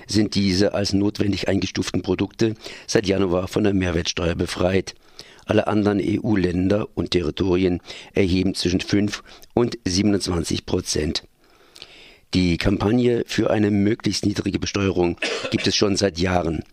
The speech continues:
Allerdings, äh, tun sich die Europäische Union schwer mit diesem Thema. Eine Steuerbefreiung auf Waren und Dienstleistungen muss von allen Mitgliedstaaten abgesegnet werden. In einigen Ländern wie Großbritannien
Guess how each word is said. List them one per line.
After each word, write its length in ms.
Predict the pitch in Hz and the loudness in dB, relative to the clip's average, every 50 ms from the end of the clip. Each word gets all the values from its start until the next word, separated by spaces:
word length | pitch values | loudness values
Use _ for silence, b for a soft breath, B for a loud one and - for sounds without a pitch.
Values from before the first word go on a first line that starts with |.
| B B B B B B B | B B B B B B B
Allerdings, 540 | - - 101 101 98 110 117 113 113 - - | 0 2 2 2 2 2 0 0 -2 -2 -4
äh, 140 | - 98 101 | -4 -4 -4
tun 340 | - - - 110 113 113 110 | -4 -2 0 0 2 2 0
sich 320 | 98 98 98 101 101 B B B B B B - | 0 0 -2 -2 -4 B B B B B B 0
die 80 | - 110 | 2 2
Europäische 440 | 98 92 - - 101 95 90 104 | 2 2 2 0 0 2 2 2
Union 460 | 113 101 98 90 82 85 90 98 101 101 B B B B | 2 2 2 2 2 2 2 2 0 -2 B B B B
schwer 420 | - - - - 90 85 90 90 98 | -6 -2 0 2 2 4 4 4 2
mit 160 | 101 98 87 | 2 0 0
diesem 200 | 95 85 101 90 | 0 0 0 0
Thema. 400 | - 101 95 90 90 82 87 - - _ _ B B B B B B B B B | 0 0 0 0 0 -2 -4 -6 -8 _ _ B B B B B B B B B
Eine 220 | - 92 92 90 | -2 0 2 0
Steuerbefreiung 1000 | 85 - - - 104 104 92 107 95 - - 95 98 98 98 101 104 98 - - | 0 -2 -2 0 0 2 2 0 -2 -2 -2 0 2 2 2 2 2 0 -2 -2
auf 320 | - 87 85 - - - | -2 -4 -2 -4 -2 0
Waren 460 | 80 80 80 87 85 85 95 101 90 B B B B B | 0 2 2 0 0 2 0 0 -2 B B B B B
und 160 | - 104 92 | 0 2 2
Dienstleistungen 760 | 101 104 - - 107 101 101 104 - - 113 107 113 110 107 B B B B - | 2 2 0 0 0 2 0 0 0 0 2 2 2 0 -2 B B B B -2
muss 160 | - 113 - | -2 0 2
von 160 | - 120 110 - | 0 0 0 -2
allen 320 | - 104 104 104 107 101 92 | -2 0 2 2 2 2 0
Mitgliedstaaten 800 | 90 - - - 98 - - - - 95 95 92 - - 104 | 0 -2 -4 -4 -4 -4 -4 -2 -2 -2 -2 -2 -2 -2 -2
abgesegnet 680 | - - 92 - - - 98 - 95 92 - 82 - 85 | -2 -2 -4 -4 -4 -4 -2 -2 -4 -4 -6 -6 -4 -2
werden. 340 | 85 82 80 71 73 76 - B B B B B B B B B B B - | -2 0 0 -2 -2 -4 -6 B B B B B B B B B B B 0
In 160 | 113 104 - | 0 0 2
einigen 340 | 107 113 123 120 117 104 95 | 2 0 0 0 0 0 0
Ländern 460 | 90 92 95 101 101 104 107 - - | 0 0 2 2 2 2 0 0 -2
wie 120 | 101 87 | -4 -4
Großbritannien 920 | 82 - - - - - - - - - - 80 92 92 90 90 92 95 | -4 -4 -2 -2 -2 -2 -2 -4 -4 -2 -2 -2 0 2 2 2 2 0